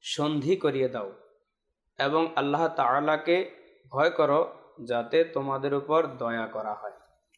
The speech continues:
এখন আমরা আলহামদুলিল্লাহ মুসলমান রয়েছি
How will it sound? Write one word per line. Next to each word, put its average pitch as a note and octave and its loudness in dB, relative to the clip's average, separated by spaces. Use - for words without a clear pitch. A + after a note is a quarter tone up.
এখন D#3 -4
আমরা D3 0
আলহামদুলিল্লাহ C#3+ -2
মুসলমান C#3+ -4
রয়েছি B2+ -2